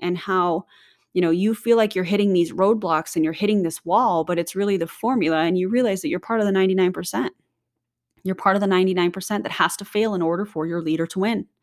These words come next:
Then the next chapter is creating some kind of an exit strategy. And this is actually something that I really do wanna work on. And I'm gonna start putting together some content that I can help, because I know that there's a lot of you that are quietly listening to the content that I'm putting out.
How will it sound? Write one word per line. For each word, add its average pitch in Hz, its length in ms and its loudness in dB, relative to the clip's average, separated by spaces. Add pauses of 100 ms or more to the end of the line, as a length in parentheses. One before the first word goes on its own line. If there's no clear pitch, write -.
(1700)
Then 208 460 4
the 190 80 2
next 196 220 0
chapter 180 400 -2
is 175 260 -6 (140)
creating 190 400 2
some 175 260 -2
kind 175 200 -2
of 165 80 -2
an - 140 -4
exit - 300 -6
strategy. - 680 -8 (560)
And 190 160 2
this 208 160 -2
is 226 100 -2
actually 220 300 0
something 185 340 -2
that 170 80 0
I 170 60 -2
really 180 440 0
do 170 560 2 (120)
wanna 170 240 2
work 147 320 -2
on. 190 420 0 (380)
And 175 180 2
I'm 170 140 2
gonna 175 180 2
start 165 340 0
putting 180 240 2
together 165 380 -2
some 165 180 0
content 156 520 -4
that - 80 -2
I 156 80 -2
can 160 160 -10
help, 156 360 -4
because 165 220 -4
I 170 60 4
know 170 160 6
that 156 140 0
there's 165 180 -2
a 165 40 -2
lot 160 280 2
of 190 100 -2
you 175 360 2
that 165 140 0
are 151 120 0
quietly 190 640 0
listening 185 400 0
to - 100 -10
the 165 60 -6
content 160 480 -2
that 170 80 0
I'm 165 120 2
putting 160 280 0
out. 151 300 -2